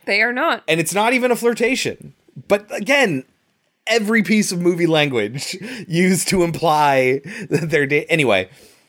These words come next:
Speaker 1: But it's
Speaker 2: Uh,
Speaker 1: very important that he
Speaker 2: yes.
Speaker 1: takes that shirt off with the blood on it, because that's what's going to lead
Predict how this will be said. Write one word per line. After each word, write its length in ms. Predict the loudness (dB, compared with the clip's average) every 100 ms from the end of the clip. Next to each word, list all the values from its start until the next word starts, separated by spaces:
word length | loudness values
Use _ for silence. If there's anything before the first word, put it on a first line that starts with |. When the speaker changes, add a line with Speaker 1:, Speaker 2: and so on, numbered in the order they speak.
| -6
Speaker 1:
But 120 | -2
it's 140 | -2 -2
Speaker 2:
Uh, 40 |
Speaker 1:
very 340 | 0 0 0 -2
important 560 | -4 -4 -2 -2 -4
that 160 | -2 0
he 60 | -2
Speaker 2:
yes. 60 |
Speaker 1:
takes 280 | -2 -4 -4
that 220 | -2 -2 -2
shirt 220 | -2 0
off 180 | 0 -2
with 140 | -6
the 60 | -6
blood 280 | -2 0 2
on 160 | 0
it, 220 | 0 0 -2 -16 -20 _
because 380 | -6 -2 0 0
that's 260 | 0 0 -2
what's 160 | -6 -6
going 240 | -4 -4
to 160 | -6 -8
lead 600 | -6 -6 -4 -2 -4